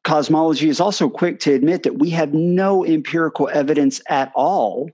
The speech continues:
that there is a multiverse. And in fact, it would be impossible for us to ever have any empirical evidence that other universes exist. So for me, that requires just as much faith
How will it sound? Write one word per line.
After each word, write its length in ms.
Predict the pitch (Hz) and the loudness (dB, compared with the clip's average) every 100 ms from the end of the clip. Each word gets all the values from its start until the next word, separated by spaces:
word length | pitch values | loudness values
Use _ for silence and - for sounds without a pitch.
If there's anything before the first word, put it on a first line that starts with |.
| _ _ _ _ _ _ - | _ _ _ _ _ _ -4
that 320 | 139 143 143 | 0 0 2
there 160 | 147 | 0
is 280 | 185 170 226 | 2 2 2
a 40 | 127 | 2
multiverse. 760 | 101 95 110 98 104 165 - - - - _ - | 0 -2 -4 -2 -2 -4 -10 -16 -20 -20 _ 0
And 480 | 165 160 151 156 - | 2 2 2 0 0
in 180 | 151 135 | 0 0
fact, 560 | - 175 214 156 151 - | 0 0 2 0 -2 -2
it 100 | 160 | 0
would 200 | 180 147 | 0 0
be 160 | 170 | 2
impossible 800 | 160 139 - 175 214 - 202 127 | 0 0 -2 -2 -2 -2 0 0
for 180 | 113 - | -2 -4
us 240 | 131 120 - | -2 -2 -2
to 140 | 160 | -2
ever 280 | - 143 165 | -2 0 -2
have 500 | - 190 240 285 113 - | -2 -2 0 0 -2 0
any 260 | 117 117 | 0 2
empirical 500 | 110 - 113 104 - - | 0 0 -2 -2 -4 -4
evidence 480 | 101 101 98 - - - - - | -4 -4 -6 -6 -12 -16 -8 -2
that 100 | 117 | 0
other 180 | 110 | 0
universes 640 | 110 107 98 104 101 117 117 | 0 0 0 -4 -4 -6 -8
exist. 480 | 101 117 101 - - - - | -8 -8 -10 -12 -16 -18 -12
So 160 | - 196 | -4 -2
for 180 | - 180 | 0 2
me, 480 | 170 247 269 214 151 | 4 4 4 0 0
that 160 | 175 254 | -2 0
requires 600 | 208 - 175 165 160 131 | -2 -2 -2 0 0 -2
just 320 | - 202 - | -2 -2 -2
as 160 | 160 147 | -2 0
much 280 | 127 110 - - | 0 -2 -10 -4
faith 480 | 180 208 147 104 | 0 2 0 -2